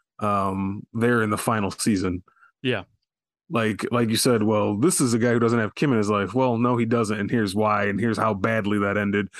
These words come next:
Speaker 2: <laughs>
Speaker 1: to
Speaker 2: Yeah.
Speaker 1: make him be that person. Uh, so yeah, I, I was totally cool with that.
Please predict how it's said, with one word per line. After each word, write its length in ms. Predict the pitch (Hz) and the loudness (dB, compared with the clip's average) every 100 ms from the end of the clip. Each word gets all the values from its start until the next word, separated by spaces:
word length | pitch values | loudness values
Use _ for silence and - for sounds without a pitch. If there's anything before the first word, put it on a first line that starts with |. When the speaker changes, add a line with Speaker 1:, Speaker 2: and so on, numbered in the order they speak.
| - | -4
Speaker 2:
<laughs> 140 | 143 | 0
Speaker 1:
to 100 | 123 | 2
Speaker 2:
Yeah. 180 | 120 113 | 2 2
Speaker 1:
make 300 | 131 131 127 | 2 2 2
him 180 | 147 113 | 2 4
be 120 | 123 | 4
that 240 | 113 104 - | 4 0 0
person. 420 | 120 107 98 90 - - - - - | 0 0 -2 -8 -10 -20 -20 -12 -4
Uh, 460 | 110 101 98 95 98 _ _ | 0 0 0 0 -4 _ _
so 120 | _ 104 | _ 0
yeah, 220 | 107 98 98 | 2 2 0
I, 160 | 117 113 | 0 0
I 20 | |
was 140 | 131 - | 0 0
totally 300 | 117 98 95 | -2 -2 -2
cool 160 | 107 | 0
with 120 | 101 98 | 0 0
that. 260 | 92 95 | -2 -4